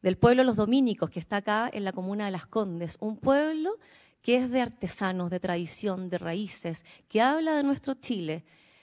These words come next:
pero también que porque nos habla de ese Chile, nos invita a mirar ese futuro que algunos quieren borrar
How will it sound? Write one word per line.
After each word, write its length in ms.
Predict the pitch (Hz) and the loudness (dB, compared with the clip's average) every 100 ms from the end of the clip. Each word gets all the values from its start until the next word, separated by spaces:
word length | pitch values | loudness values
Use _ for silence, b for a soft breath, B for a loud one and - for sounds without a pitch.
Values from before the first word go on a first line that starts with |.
| b | b
pero 140 | 196 202 | -2 0
también 460 | 208 214 254 294 480 - _ _ _ | 0 2 2 2 0 -6 _ _ _
que 100 | 190 | -2
porque 480 | 190 - 208 202 - | -2 -2 -2 -2 -2
nos 200 | 190 185 | -4 0
habla 300 | 277 330 320 | 0 2 0
de 60 | 302 | 0
ese 220 | 294 269 | -2 -6
Chile, 340 | - 320 370 | -2 -2 0
nos 140 | 330 220 | 0 0
invita 340 | 214 226 240 | -2 -4 -2
a 40 | |
mirar 220 | 233 214 233 | 0 0 -2
ese 160 | 233 | -6
futuro 360 | 233 220 240 240 | -8 -6 -2 -2
que 80 | 220 | -2
algunos 300 | 202 220 214 | -2 -4 -6
quieren 280 | 220 226 | -6 -6
borrar 380 | 185 170 156 160 | -4 -2 -2 -4